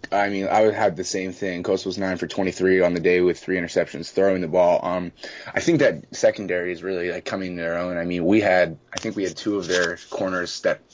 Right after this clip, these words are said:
came when the whole transferring of players happened, and, uh, one of them went back. I forget his name, but he went back right away, and that secondary seems to know what they're doing, and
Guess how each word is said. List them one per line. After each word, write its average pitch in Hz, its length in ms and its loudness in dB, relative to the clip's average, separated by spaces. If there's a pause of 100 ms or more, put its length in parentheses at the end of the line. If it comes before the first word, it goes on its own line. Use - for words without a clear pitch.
(180)
came 92 520 -2
when 87 180 0
the 85 100 2
whole 87 140 2
transferring 90 800 0
of 78 160 -8
players 87 400 2
happened, 82 420 -2
and, 82 160 -10 (320)
uh, 82 240 4
one 104 160 4
of 117 60 4
them 107 100 2
went 95 180 -2
back. 98 300 2
I 95 40 -2
forget 101 240 -6
his 87 120 -8
name, 90 380 -6
but 87 260 0 (180)
he - 80 2
went 113 160 6
back 90 220 2
right 87 200 0
away, 87 400 2
and 80 260 -8
that 98 340 2
secondary 87 520 0
seems 95 280 -8
to 85 80 -10
know 87 140 -4
what 85 100 -6
they're 80 80 -2
doing, 92 420 0
and 82 240 -4